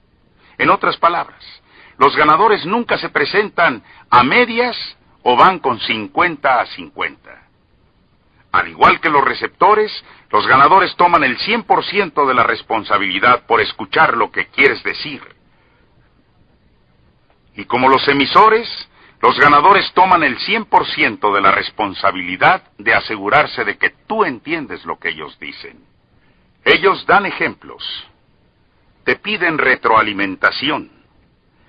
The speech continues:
Dicen, con otras palabras, lo que quieren expresar. Ellos te facilitan ganar el verdadero intento de su comunicación.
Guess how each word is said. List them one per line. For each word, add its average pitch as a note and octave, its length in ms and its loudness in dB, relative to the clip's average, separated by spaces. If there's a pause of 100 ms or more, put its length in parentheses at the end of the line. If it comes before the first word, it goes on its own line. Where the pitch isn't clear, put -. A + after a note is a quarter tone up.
(200)
Dicen, - 420 -8
con E2 180 -6
otras A#2 300 0
palabras, D3 520 0 (440)
lo G#2+ 160 -2
que G#2 160 -4
quieren D3 340 -6
expresar. - 720 -12 (1120)
Ellos B2+ 300 0
te A2 100 -2
facilitan A2 640 -4
ganar A2+ 360 2
el G#2 120 -6
verdadero G2 600 -2
intento A2 640 -8
de F#2 100 -10
su E2+ 160 -14
comunicación. E2 840 -16